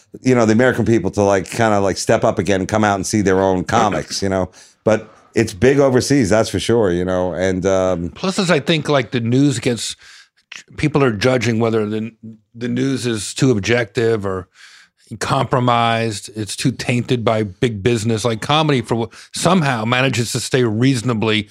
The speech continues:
Speaker 2: pure, and, you know, no one tells us. Here's one thing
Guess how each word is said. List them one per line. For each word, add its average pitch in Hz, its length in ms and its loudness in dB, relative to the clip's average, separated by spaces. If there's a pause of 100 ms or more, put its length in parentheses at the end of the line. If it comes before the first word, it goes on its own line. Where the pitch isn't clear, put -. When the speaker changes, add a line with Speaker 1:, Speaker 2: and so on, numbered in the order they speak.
(220)
Speaker 2:
pure, 120 580 0 (400)
and, 113 480 -2 (680)
you 143 160 -2
know, 120 360 0 (960)
no 131 220 2
one 190 160 4
tells 160 360 2
us. 139 320 -2 (840)
Here's 240 180 -2
one 233 180 0
thing 151 320 0